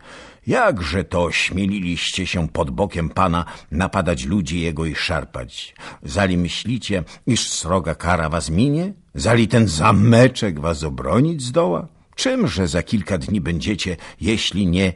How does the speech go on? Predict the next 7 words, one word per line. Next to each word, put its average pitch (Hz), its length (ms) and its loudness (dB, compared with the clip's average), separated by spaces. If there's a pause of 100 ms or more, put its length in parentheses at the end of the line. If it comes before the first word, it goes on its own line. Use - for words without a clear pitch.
niewolnikami? 92 1080 2 (280)
Czymże 101 560 4
jesteście 87 680 -2
dziś, 202 500 -2 (300)
jeśli 101 560 0
nie 92 160 2
psami 78 720 -2